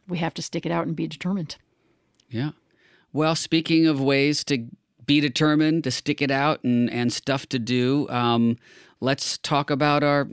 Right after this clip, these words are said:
Speaker 2: Chop Wood, Carry Water. What do, what do you have for us today, Jessica? What should we be doing this week?
Speaker 1: Well, on that note, actually, I've got two things, and they, they're both, uh, relevant to what we've just been talking about. I've, I've got a Resistbot letter, so, you, you know, this is just an easy way of sending a letter to your representatives. I-, it's about military spending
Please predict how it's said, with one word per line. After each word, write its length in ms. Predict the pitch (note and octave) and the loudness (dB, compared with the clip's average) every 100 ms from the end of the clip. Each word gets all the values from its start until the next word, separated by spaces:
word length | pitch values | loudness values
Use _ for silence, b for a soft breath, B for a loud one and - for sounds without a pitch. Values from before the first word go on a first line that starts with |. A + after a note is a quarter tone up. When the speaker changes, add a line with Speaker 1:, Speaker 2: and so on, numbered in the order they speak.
| - - - | -14 -16 -4
Speaker 2:
Chop 320 | - D3 - | 0 0 2
Wood, 300 | D#3 C#3+ - | 0 0 -4
Carry 300 | - E3 E3+ | 0 2 4
Water. 360 | E3+ G#3 G#3 | 2 2 0
What 120 | F#2 A#2+ | -2 -2
do, 120 | G2+ | -2
what 220 | B2 C3+ | 0 2
do 80 | D3+ | 4
you 120 | D#3 | 4
have 200 | D#3+ E3 | 2 0
for 200 | - B2 | 0 2
us 120 | A2 | 0
today, 360 | - G#2 G2+ F#2+ | -2 -4 -2 -4
Jessica? 460 | F#2 G2 A#2+ C3+ | -4 -6 -6 -6
What 160 | B2+ A#2+ | -4 -4
should 140 | - | -2
we 80 | A#2+ | -2
be 120 | A2 | -2
doing 280 | A2 A2 G2+ | 0 0 0
this 180 | F2 - | -2 -6
week? 240 | D2 - - _ _ _ _ _ _ _ _ b b b b b - | -10 -12 -18 _ _ _ _ _ _ _ _ b b b b b 0
Speaker 1:
Well, 320 | D4 D4 C#4 | 2 4 2
on 320 | - C4 E4+ D#4 | 2 2 4 2
that 300 | D4 D#4 B3+ | 2 2 2
note, 420 | A3 D4 G#4+ A3 | 2 2 0 0
actually, 320 | F3 - C4 | -2 0 -2
I've 120 | F4 | -2
got 160 | B4 A#4 | -2 -4
two 180 | - F#4 | 0 0
things, 260 | C4+ A#3 G3+ | 2 2 2
and 220 | G#3+ F#3 | 0 2
they, 200 | G#3 G3 | 0 0
they're 220 | F#3 F#3+ | 0 0
both, 360 | F3+ G3+ G#3+ G#3 | 2 0 0 2
uh, 120 | F3+ | 2
relevant 440 | E3+ E3 D#3+ E3 | 4 2 2 0
to 80 | - | 0
what 120 | E3+ | 0
we've 140 | F3+ E3 | 0 -2
just 180 | E3+ | -2
been 120 | - D#3+ | -2 0
talking 320 | E3 D#3 D3+ | 0 2 0
about. 240 | D3+ D3+ | 2 2
I've, 160 | F#3 G3 - | 0 -2 0
I've 200 | G3 F3 | -2 2
got 200 | A#3+ D#4+ | 0 0
a 20 | |
Resistbot 680 | D4 F#3+ G3+ - F3 E3+ - | -2 0 -2 0 2 2 0
letter, 420 | F3+ F3 A#3 D#4+ | 2 2 2 -2
so, 120 | - | 0
you, 140 | E3 | 0
you 180 | E3 F3 | 2 0
know, 120 | E3 | 0
this 160 | D#3+ E3 | 0 -2
is 100 | D#3 | -4
just 180 | F3+ - | -4 -2
an 100 | E3 | -2
easy 240 | F#3+ F3+ | 0 0
way 180 | F#3 F3 | 0 2
of 80 | D#3 | 0
sending 260 | - D#3+ D#3+ | 0 0 2
a 60 | |
letter 240 | D#3 D#3 D#3+ | 0 0 -2
to 140 | F3 | -2
your 100 | E3 | 0
representatives. 800 | E3 D#3+ D#3 E3 F#3+ C4+ C#4 - | 0 -2 -2 -2 0 -2 -4 -4
I-, 180 | F#3+ - | -2 0
it's 220 | G3 F3 | -2 -2
about 320 | F#3 E3+ F#3+ | -2 0 0
military 500 | G#3 G3+ G#3+ G#3+ G#3 | 0 0 0 -2 -2
spending 420 | G3 G#3 G3 C4+ | -2 0 0 0